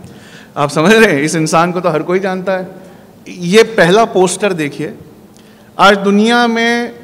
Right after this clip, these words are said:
Fortune five hundred companies के सबसे ज़्यादा research and development centers वो Israel में located है। मैं आपको एक ताना सुनाता हूँ जो अमेरिका की किताबों में लिखा होता है, बड़ा खूबसूरत है। "If you want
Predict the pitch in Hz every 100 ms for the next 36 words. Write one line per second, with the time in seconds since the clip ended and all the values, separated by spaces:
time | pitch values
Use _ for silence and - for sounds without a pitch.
0 | - - - - - 180 170 180 254 247
1 | 233 196 196 180 185 185 196 185 160 156
2 | 160 165 180 180 175 190 - 147 - -
3 | 175 156 147 156 165 135 135 170 170 170
4 | 170 160 127 117 131 131 156 160 - 120
5 | 120 127 120 - - - - - - -
6 | - 180 165 135 135 135 156 156 151 120
7 | - 104 - - - - - - - -
8 | - - - 147 151 156 170 160 156 139
9 | 160 175 170 147 143 151 156 165 156 127
10 | 127 131 151 156 143 123 123 143 127 113
11 | 143 123 127 165 175 120 - 123 117 107
12 | 131 175 160 156 180 185